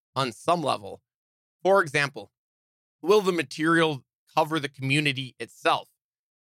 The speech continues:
If not, how is it going to tie back to the community? Will there be updates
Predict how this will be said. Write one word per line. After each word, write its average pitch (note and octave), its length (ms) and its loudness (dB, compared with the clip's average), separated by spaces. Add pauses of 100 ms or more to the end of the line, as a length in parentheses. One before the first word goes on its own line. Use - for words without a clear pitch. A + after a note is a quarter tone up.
(120)
If F3 220 -4
not, F3+ 220 2 (140)
how D#3 340 -6
is E3+ 200 -6
it F3+ 160 -10
going C3+ 220 -4
to A#2+ 140 -12
tie A#2 260 -4
back G#2 300 -8
to A#2 100 -20
the A2 80 -16
community? G#2+ 560 -8 (420)
Will D3+ 120 -2
there D#3+ 100 -2
be D3+ 260 -8
updates B2 460 -4